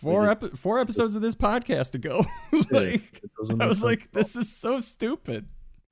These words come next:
Speaker 2: But, but to, like, just outright say that it's bad, I don't think it's bad. Like, I,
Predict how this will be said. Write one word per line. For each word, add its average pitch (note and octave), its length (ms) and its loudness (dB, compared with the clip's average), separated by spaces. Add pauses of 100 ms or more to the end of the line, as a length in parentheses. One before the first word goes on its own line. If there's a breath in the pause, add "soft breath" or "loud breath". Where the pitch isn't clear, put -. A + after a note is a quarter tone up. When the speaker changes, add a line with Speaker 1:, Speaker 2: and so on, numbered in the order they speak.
(360 loud breath)
Speaker 2:
But, D#3 280 6
but D3+ 180 4
to, E3 100 4
like, D3+ 180 6
just C#3 220 2
outright D3 360 2
say C3+ 220 6
that A#2+ 140 4
it's F2 180 -4
bad, G2 540 0 (100)
I A2 100 4
don't B2 180 6
think F#2+ 140 -6
it's D#2+ 140 -10
bad. E2 480 -10 (220)
Like, F#2 280 -6 (220)
I, A#2 380 2